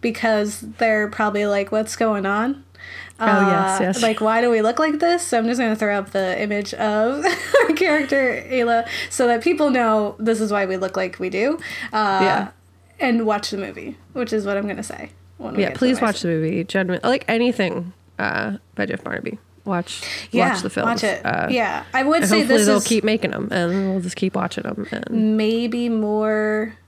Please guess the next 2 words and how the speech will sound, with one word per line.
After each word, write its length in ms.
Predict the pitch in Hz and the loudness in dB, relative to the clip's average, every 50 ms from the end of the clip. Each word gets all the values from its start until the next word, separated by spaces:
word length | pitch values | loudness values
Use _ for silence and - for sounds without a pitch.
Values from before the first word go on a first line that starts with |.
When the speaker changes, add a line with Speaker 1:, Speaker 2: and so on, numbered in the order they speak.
| _ _ _ _ _ _ _ _ _ - - - - _ _ _ - _ _ _ - - - - - - - - | _ _ _ _ _ _ _ _ _ -20 -20 -20 -20 _ _ _ -20 _ _ _ -20 -20 -20 -20 -20 -20 -12 -4
Speaker 1:
like, 480 | 233 233 208 196 190 190 - - - - - - - - - - - - - - - - - - - - - - - - - - - - | -2 0 0 0 -2 -4 -8 -12 -14 -16 -20 -20 -20 -20 -20 -20 -20 -20 -20 -20 -20 -20 -20 -20 -20 -20 -20 -20 -20 -20 -20 -20 -10 -4
more 720 | 269 262 254 247 247 240 240 233 233 226 226 214 220 - | 0 0 2 2 2 0 2 2 0 0 0 -2 -4 -6